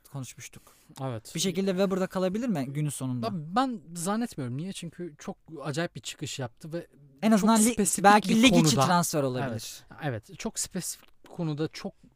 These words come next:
Speaker 2: üstad, e, niteliğinde bir mahirliği olduğundan dolayı mutlaka başka takımlar bence Briante Weber'ı deneyecektir. Şimdi Çekmece'de, e, Sayus'un,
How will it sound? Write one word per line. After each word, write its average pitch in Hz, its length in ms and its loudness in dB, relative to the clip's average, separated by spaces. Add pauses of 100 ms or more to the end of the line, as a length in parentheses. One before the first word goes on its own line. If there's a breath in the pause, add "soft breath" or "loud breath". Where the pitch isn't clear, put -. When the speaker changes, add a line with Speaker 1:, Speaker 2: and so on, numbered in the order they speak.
(520 soft breath)
Speaker 2:
üstad, 202 760 -4
e, 151 260 -2
niteliğinde 165 520 -2
bir 147 80 -6
mahirliği 160 680 -4
olduğundan 180 600 -4
dolayı 147 220 -6
mutlaka 170 440 -8
başka 160 320 -8
takımlar 160 520 -6
bence 151 420 -6
Briante 165 300 -8
Weber'ı 151 400 -6
deneyecektir. 165 760 -4 (640 soft breath)
Şimdi 170 220 -8
Çekmece'de, 180 680 -6 (100)
e, - 40 -20 (320)
Sayus'un, 160 960 -4